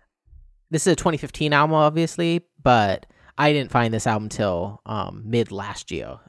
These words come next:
and so it's been in my rotation of things. In my, I, when you add stuff in Apple Music, it falls into a recently added section, and that's usually, I'll scroll through that to figure out,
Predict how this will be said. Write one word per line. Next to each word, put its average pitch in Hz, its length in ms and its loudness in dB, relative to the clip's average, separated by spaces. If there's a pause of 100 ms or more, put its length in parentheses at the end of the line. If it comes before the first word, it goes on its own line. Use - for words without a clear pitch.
and 107 220 -14
so 95 240 -4
it's - 140 -8
been 92 340 -6 (400)
in 160 160 4
my 131 220 4
rotation 110 720 -2
of 107 240 -8
things. 104 560 -10 (100)
In 143 100 -4
my, 127 240 2 (760)
I, 135 220 -2
when 160 140 0
you 151 100 4
add 143 180 6
stuff - 180 0
in 127 60 -2
Apple 117 220 0
Music, 110 360 -4
it - 140 -10 (160)
falls 110 300 -2
into 107 260 -4
a 95 80 -2
recently 101 440 -8
added 92 460 -6
section, - 540 -10 (320)
and 107 180 -8
that's 113 240 -4
usually, 113 300 -6
I'll 95 160 -6 (120)
scroll 123 300 2
through 107 200 -2
that 98 260 -8
to 78 300 -10 (120)
figure 110 220 -2
out, 95 180 -6